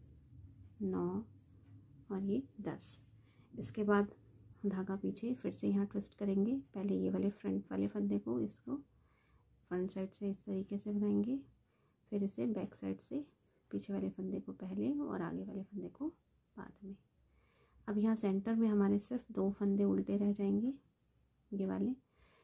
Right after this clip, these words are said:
यहाँ पे फिर से twisting करेंगे, Repeat pattern start हो गया। यहाँ पे एक फंदा उल्टा इधर का है और एक फंदा ये इधर का है, तो यहाँ से repeat pattern start हुआ। ये twist किया हमने फ्रंट साइड से और ये बैक साइड से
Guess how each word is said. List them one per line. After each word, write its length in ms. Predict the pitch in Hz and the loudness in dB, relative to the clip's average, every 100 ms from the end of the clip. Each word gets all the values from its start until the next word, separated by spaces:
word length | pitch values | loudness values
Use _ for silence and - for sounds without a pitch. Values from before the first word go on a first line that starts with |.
| _ - | _ 0
यहाँ 180 | 190 196 | 2 2
पे 120 | 202 | 0
फिर 160 | 202 | -2
से 140 | 202 226 | -2 0
twisting 400 | 214 208 226 220 | 0 0 0 2
करेंगे, 320 | 220 208 226 | 6 6 6
Repeat 320 | 208 196 196 175 | 4 2 0 0
pattern 260 | 196 208 | 2 2
start 300 | 208 208 202 | 2 -2 -2
हो 60 | 202 | 0
गया। 100 | 214 | 0
यहाँ 220 | 202 202 | 2 0
पे 120 | 202 214 | 0 0
एक 180 | 196 | 0
फंदा 260 | - 202 208 | 2 2 4
उल्टा 220 | 196 202 | 4 2
इधर 240 | 202 190 196 | 0 0 -4
का 140 | - | -4
है 180 | 214 269 | 0 2
और 160 | 254 196 | 4 2
एक 160 | 190 | 0
फंदा 220 | - 196 202 | -2 0 2
ये 160 | 226 | 2
इधर 180 | 202 202 | 0 -2
का 140 | 208 196 | -8 -14
है, 80 | |
तो 140 | 196 208 | -10 -4
यहाँ 200 | 196 202 | 0 0
से 140 | 214 | -2
repeat 280 | 214 208 202 | -4 -4 -2
pattern 340 | 208 202 208 | -4 -2 -2
start 320 | 208 - 196 214 | -2 -2 -4 0
हुआ। 180 | 240 277 - _ _ _ _ _ - | -2 -2 -8 _ _ _ _ _ -2
ये 80 | 202 | 0
twist 300 | 202 202 - | 2 -2 -2
किया 240 | - 220 | -2 2
हमने 400 | 214 208 214 254 269 - _ _ _ _ _ _ | 4 4 4 4 0 -6 _ _ _ _ _ _
फ्रंट 220 | 202 202 | 0 2
साइड 280 | 202 208 208 | 0 -4 -6
से 340 | - - 262 269 _ _ _ _ _ _ _ _ - | -8 -4 -2 -2 _ _ _ _ _ _ _ _ -4
और 260 | 208 196 | 0 2
ये 220 | 196 214 269 | 2 2 0
बैक 280 | 233 208 - | -2 -6 -6
साइड 240 | 202 202 | -6 -8
से 240 | - 277 | -8 -10